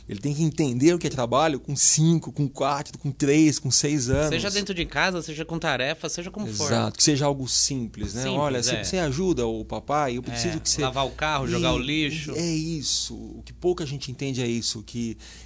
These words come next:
Speaker 1: é, essa genética, que talvez não seja genética, né?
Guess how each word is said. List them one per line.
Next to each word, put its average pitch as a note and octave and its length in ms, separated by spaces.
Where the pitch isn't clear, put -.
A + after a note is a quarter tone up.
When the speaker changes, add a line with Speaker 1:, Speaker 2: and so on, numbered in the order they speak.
Speaker 1:
é, - 240
essa A#2+ 220
genética, B2+ 1040
que - 140
talvez B2+ 280
não B2+ 140
seja D#3 400
genética, B2 680
né? D3+ 240